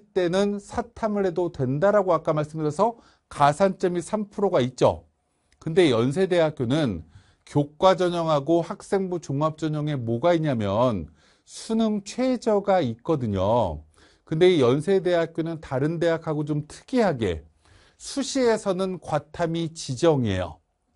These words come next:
어디가요? 자연계열 모집 단위를 지원할 때,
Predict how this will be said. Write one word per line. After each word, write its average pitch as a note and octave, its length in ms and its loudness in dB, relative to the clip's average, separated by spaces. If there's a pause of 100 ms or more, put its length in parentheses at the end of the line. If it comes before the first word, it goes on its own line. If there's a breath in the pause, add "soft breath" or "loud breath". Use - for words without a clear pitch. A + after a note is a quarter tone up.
(240)
어디가요? B2+ 500 4 (340 soft breath)
자연계열 D#3 760 2
모집 C3 420 -2
단위를 C3 480 0
지원할 C3 540 -2
때, F#2 320 -2